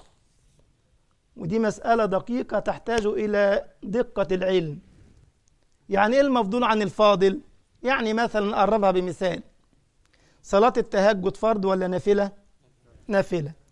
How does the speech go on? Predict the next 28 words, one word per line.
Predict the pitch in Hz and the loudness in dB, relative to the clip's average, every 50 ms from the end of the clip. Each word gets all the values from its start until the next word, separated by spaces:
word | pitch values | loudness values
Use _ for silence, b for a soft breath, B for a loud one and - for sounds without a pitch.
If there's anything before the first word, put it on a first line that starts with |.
| _ _ _ _ _ _ _ - | _ _ _ _ _ _ _ -6
يجي | 202 233 226 220 | -2 2 2 2
صاحبنا | - 214 185 202 233 196 214 214 | 2 0 -2 -2 -2 0 0 -2
حريص | - - 208 240 226 - | 0 0 0 0 0 -2
على | 202 214 214 | -2 -2 0
النافلة | 208 208 - - 254 277 277 269 285 262 - _ _ _ _ _ _ _ _ _ - | 0 -2 -2 -2 0 0 2 2 0 -2 -8 _ _ _ _ _ _ _ _ _ -10
ويجي | - 190 220 233 196 214 | -6 -4 -2 0 0 2
قبل | 214 214 196 180 190 | 2 0 0 -2 -2
الفجر | 196 180 - - 240 233 208 196 | -4 -4 -4 -4 -4 -2 -2 -2
بسرعة | 202 196 - 233 220 214 | -4 -4 -2 -2 -2 -2
ينام، | 202 196 208 233 240 233 | -2 -2 -2 -2 -2 -2
ما | 220 | -2
يصليش | 190 - 196 202 214 214 175 | -2 -2 -2 -4 -4 -4 -6
الفجر | 196 - - 214 208 196 190 | -6 -4 0 0 0 0 0
في | 170 156 | -2 -2
جماعة. | 180 170 165 156 - - - _ _ _ _ _ _ _ _ _ _ - - - - _ _ _ _ _ _ _ _ _ _ _ _ _ _ _ _ _ _ _ _ _ _ _ _ _ _ _ _ _ _ _ _ _ _ _ - - | -2 -2 -4 -6 -8 -10 -18 _ _ _ _ _ _ _ _ _ _ -20 -20 -20 -20 _ _ _ _ _ _ _ _ _ _ _ _ _ _ _ _ _ _ _ _ _ _ _ _ _ _ _ _ _ _ _ _ _ _ _ -2 0
إيه | 240 | 2
اللي | 254 240 226 | 4 6 6
هو | 226 240 226 | 6 8 6
عمله؟ | 220 220 214 214 214 214 214 208 208 - _ _ _ _ _ _ _ _ _ _ _ _ _ _ _ _ _ _ _ _ _ - | 6 6 4 4 4 2 2 0 -2 -10 _ _ _ _ _ _ _ _ _ _ _ _ _ _ _ _ _ _ _ _ _ -12
انشغل | 180 170 - - 247 262 240 247 233 220 | -12 -6 0 0 2 4 4 4 4 4
بمفضول | 185 208 208 208 185 165 185 208 262 285 285 285 | 4 4 4 2 2 0 0 0 0 0 2 2
على | - 262 262 262 - | 4 4 4 4 6
فاضل، | 285 320 320 269 190 202 214 311 - - | 6 6 6 6 6 2 0 0 -2 -8
الفرض | 190 175 - - 262 277 247 220 | -8 -6 -2 2 2 2 2 2
واجب | 240 262 320 320 277 196 214 233 - - _ _ _ _ _ _ - 202 | 2 4 4 4 4 2 -2 -6 -10 -12 _ _ _ _ _ _ -8 -4
إنما | 185 208 214 220 | -2 0 2 2
دي | 226 269 277 | 2 2 2
نافلة، | 269 240 - 262 294 269 151 - | 0 0 0 2 0 0 0 -2